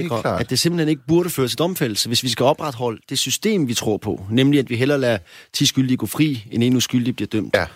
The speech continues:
Speaker 1: Og så kan man snakke om, "Jamen, du ved jo, din klient er skyldig eller ikke." Igen, det er bare ikke den rolle, jeg har fået tildelt i, i, i det her system. Det er at repræsentere min klient, uanset hvad. Og når
Speaker 2: Ja.
Speaker 1: jeg repræsenterer vedkommende imod et system, der har så mange ressourcer,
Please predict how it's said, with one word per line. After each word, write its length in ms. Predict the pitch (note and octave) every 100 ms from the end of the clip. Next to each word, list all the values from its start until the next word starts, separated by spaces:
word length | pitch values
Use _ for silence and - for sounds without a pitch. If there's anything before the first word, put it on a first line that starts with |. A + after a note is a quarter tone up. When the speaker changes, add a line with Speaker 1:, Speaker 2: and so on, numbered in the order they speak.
| -
Speaker 1:
Og 100 | -
så 60 | C#3+
kan 100 | D#3+
man 60 | C#3
snakke 200 | C#3 C#3+
om, 80 |
"Jamen, 220 | C3+ C#3 C3
du 80 |
ved 160 | C3+ D#3
jo, 60 | D3
din 140 | C3
klient 240 | B2+ C3
er 40 | C3
skyldig 380 | - C3+ C#3 C3+
eller 140 | G#2
ikke." 240 | G#2 - - - - - _
Igen, 320 | A#2 D3 D3+ -
det 60 | C#3+
er 40 |
bare 160 | C3 C#3
ikke 100 | C#3+
den 120 | C#3
rolle, 240 | B2+ C3+
jeg 100 | D3+
har 100 | D#3+
fået 200 | C#3 A2+
tildelt 560 | - G#2+ F2+ - - - _
i, 100 | A2 G#2
i, 240 | G2 E2 G2+
i 100 | G2
det 120 | G#2
her 80 | G#2+
system. 420 | - - G2+ - _ _ -
Det 140 | D#3+
er 140 | C#3 C3+ _ -
at 80 | A2
repræsentere 440 | - G#2+ A2 C#3+
min 120 | C3+
klient, 340 | B2 A2+ A2 - -
uanset 440 | F3+ D#3 - B2
hvad. 160 | G#2+ - - _ _ -
Og 80 |
når 60 | A#2+
Speaker 2:
Ja. 60 | A#2+
Speaker 1:
jeg 40 | A#2+
repræsenterer 420 | B2 C3+ C#3 F#3+
vedkommende 520 | D#3 E3 D#3+ C#3 C3
imod 340 | A#2 B2 D3+
et 120 | D#3+ C3+
system, 500 | B2 - D3+ B2 -
der 80 |
har 140 | A2 B2
så 140 | E3+
mange 260 | E3+ D3 C#3+
ressourcer, 440 | B2 A2+ G#2 A#2